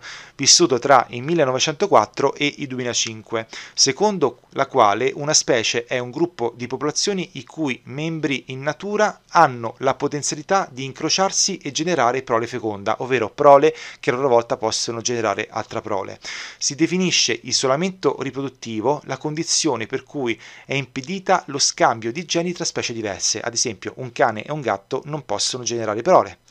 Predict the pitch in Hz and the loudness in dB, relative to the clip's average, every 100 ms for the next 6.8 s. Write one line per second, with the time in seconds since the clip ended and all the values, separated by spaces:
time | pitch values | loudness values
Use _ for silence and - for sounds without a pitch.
0 | - - - - 143 127 127 - 147 117 | -20 -20 -16 -4 -4 -2 -4 -2 0 -2
1 | 117 147 147 160 123 104 117 - 113 110 | -4 -4 -4 -4 -6 -6 -8 -4 -2 -2
2 | 95 92 - - - - 117 123 120 185 | -2 -4 -12 -16 -18 -10 -6 0 4 4
3 | 131 156 - 117 139 135 113 - 131 123 | 6 2 2 -4 -2 -4 -2 -2 -4 -6
4 | 127 - 135 160 202 131 117 135 135 156 | -2 -2 -2 -4 -2 -2 -2 -4 0 2
5 | 135 117 - - - 113 101 110 - 135 | 2 2 2 0 2 0 0 -2 -4 -4
6 | 117 117 120 113 110 98 - 185 | -4 -4 -4 -2 0 0 -2 -6